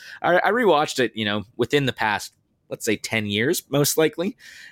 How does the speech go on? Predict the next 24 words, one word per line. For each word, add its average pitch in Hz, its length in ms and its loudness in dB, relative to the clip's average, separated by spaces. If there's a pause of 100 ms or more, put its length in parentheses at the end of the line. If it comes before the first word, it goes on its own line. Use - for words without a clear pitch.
And 113 160 -2
again, 131 220 2
it - 140 -4
still 165 260 4
holds 135 320 4
up, 131 300 0
uh, 104 180 0
<laughs> - 0 -
from 139 240 0
when 131 160 2
I 180 80 4
watched 127 380 0
it, 123 40 -4
at 107 160 -2
least. 123 400 2 (400)
Uh, 101 280 0
there's, 110 420 0
you 107 100 2
know, 101 240 0 (200)
some, 104 480 0
it's 123 120 0
a 160 40 2
musical 143 800 0
mostly. 104 680 0